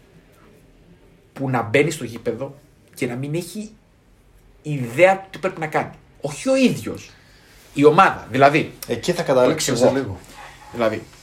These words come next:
Speaker 1: είσαι εσύ ένας παίκτης σαν τον Σάντσο. Έρχεσαι από μια ομάδα που είναι η Dortmund, η οποία λειτουργεί και δουλεύει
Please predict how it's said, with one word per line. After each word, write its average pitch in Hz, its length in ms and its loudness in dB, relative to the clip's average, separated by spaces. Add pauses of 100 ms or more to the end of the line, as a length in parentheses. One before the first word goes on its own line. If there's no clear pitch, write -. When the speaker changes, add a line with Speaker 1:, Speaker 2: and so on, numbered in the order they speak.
(600)
Speaker 1:
είσαι 247 220 0
εσύ 202 180 -2
ένας 185 220 -4
παίκτης 175 240 -2
σαν 165 120 -4
τον 156 80 -8
Σάντσο. 110 300 -6 (220)
Έρχεσαι 160 260 -4
από 143 140 -10
μια 160 120 -2
ομάδα 131 460 -4 (160)
που 156 80 -8
είναι 160 80 -4
η 135 120 -8
Dortmund, 147 320 4 (1160)
η 131 60 0
οποία 151 480 4
λειτουργεί 131 600 -4
και 175 140 -4
δουλεύει 123 680 0